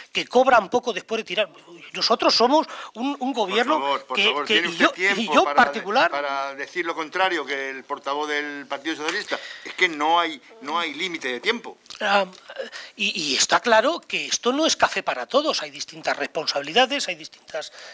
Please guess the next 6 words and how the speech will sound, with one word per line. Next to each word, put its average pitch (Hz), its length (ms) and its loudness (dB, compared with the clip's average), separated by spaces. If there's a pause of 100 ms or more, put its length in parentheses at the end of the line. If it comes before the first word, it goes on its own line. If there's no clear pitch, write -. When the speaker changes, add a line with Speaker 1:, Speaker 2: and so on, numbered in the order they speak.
Speaker 1:
eh, 196 140 -8
ocupaciones, 254 960 2
¿verdad? 196 400 2 (340)
Y, 175 240 -10 (160)
y 135 480 -14
yo, 139 220 -6